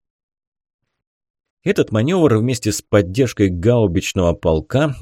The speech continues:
помог соединениям дивизий отбить и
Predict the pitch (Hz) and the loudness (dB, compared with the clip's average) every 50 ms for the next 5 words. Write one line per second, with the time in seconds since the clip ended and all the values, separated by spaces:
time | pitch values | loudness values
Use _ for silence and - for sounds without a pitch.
0 | - - 104 101 127 175 196 - - - - - 139 135 127 123 120 120 127 135 | -6 -2 -2 0 2 0 0 -2 -6 -10 -4 -2 -2 -2 0 -2 -4 -4 -2 -2
1 | 131 127 117 107 101 98 95 87 85 95 104 120 131 120 104 110 104 101 - _ | -2 0 0 0 0 0 0 0 -2 -2 0 0 0 0 2 2 2 2 0 _
2 | - 95 87 80 82 85 80 131 156 156 - - - - 117 113 - | -4 -4 -4 -4 -6 -6 -4 -2 -2 -2 -4 -4 -2 0 0 0 -2